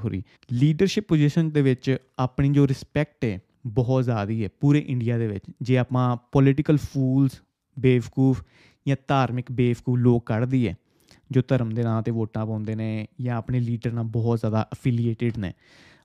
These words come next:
ਅਗਰ ਉਹਨਾਂ ਬੇਵਕੂਫ ਲੋਕਾਂ ਨੂੰ ਕੱਢ ਦਈਏ ਜੋ ਰੈਸ਼ਨਲ ਸੋਚਦੇ ਨੇ, ਸਰਦਾਰ ਬੰਦੇ ਦੀ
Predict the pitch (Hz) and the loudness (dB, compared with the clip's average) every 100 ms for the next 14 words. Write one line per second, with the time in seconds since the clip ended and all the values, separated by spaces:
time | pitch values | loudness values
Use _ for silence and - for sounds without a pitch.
0 | 143 151 151 151 175 165 123 135 135 165 | 2 4 4 2 2 2 4 4 4 0
1 | 143 139 - 135 131 120 123 135 127 120 | -2 -2 -2 -4 -2 -2 -2 0 0 4
2 | 131 131 127 117 - 147 147 127 113 113 | 4 4 2 0 0 0 0 0 -2 -2
3 | 117 90 - _ _ _ - _ _ _ | -2 -4 -10 _ _ _ -20 _ _ _
4 | - - 131 135 135 151 143 135 131 135 | -6 -2 2 4 4 2 0 2 4 4
5 | 120 | 2